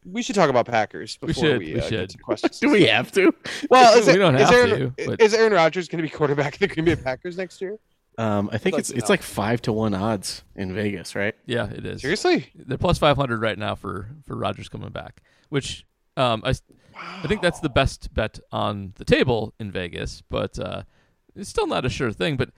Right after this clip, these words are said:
Speaker 2: uh, we won't know till we know, but I, I feel like there's been more noise about him coming back lately. Make of that what you will. Um, so who, who knows? But, uh, he, I mean, you know, he could have, after the season ended, just said,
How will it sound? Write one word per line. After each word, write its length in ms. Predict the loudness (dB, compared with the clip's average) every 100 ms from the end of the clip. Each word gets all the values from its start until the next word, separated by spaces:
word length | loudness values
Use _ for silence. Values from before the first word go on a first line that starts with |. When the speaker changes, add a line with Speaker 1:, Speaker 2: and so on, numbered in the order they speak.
| _ _ _ -6
Speaker 2:
uh, 140 | -6 -6 -18 _ _ _ _ _ -2
we 140 | 4 8
won't 220 | 8 8
know 180 | 4 4
till 200 | 0 0
we 120 | 0
know, 260 | 0 0
but 200 | 0 -2
I, 120 | -2 -2
I 60 | -2
feel 140 | -2
like 120 | -4 -4 -10
there's 260 | -2 -2 0
been 440 | 0 0 -2 -6 _ -8
more 560 | 0 2 4 2 0 -4
noise 640 | -6 0 2 4 2 0 -4
about 300 | -2 -2 -2
him 160 | -6
coming 280 | -8 -10 -8
back 240 | -6 -8 -8
lately. 420 | -12 -10 -8 -8 -10
Make 240 | -12 -10 -8
of 100 | -8
that 200 | -8 -8
what 200 | -12 -10
you 80 | -12
will. 320 | -12 -14 -16 _ _ _ _
Um, 380 | -10 -8 -10 -16 -20 _ _ _
so 320 | -4 2 2 0 _ _ _ _
who, 160 | -2 -2 0
who 140 | 2 4
knows? 460 | 4 4 4 0
But, 320 | 0 0 2
uh, 240 | 0 0 -2
he, 340 | -4 -2 -2 0
I 80 | -2
mean, 80 | -2 0
you 40 |
know, 140 | 0 0 -8 _ _
he 160 | -4 0
could 220 | 2 4
have, 300 | 2 2 2
after 220 | 0 -2
the 80 | -6
season 300 | -4 -6 -4
ended, 240 | -4 -4 -4
just 180 | -4
said, 340 | 0 0 -2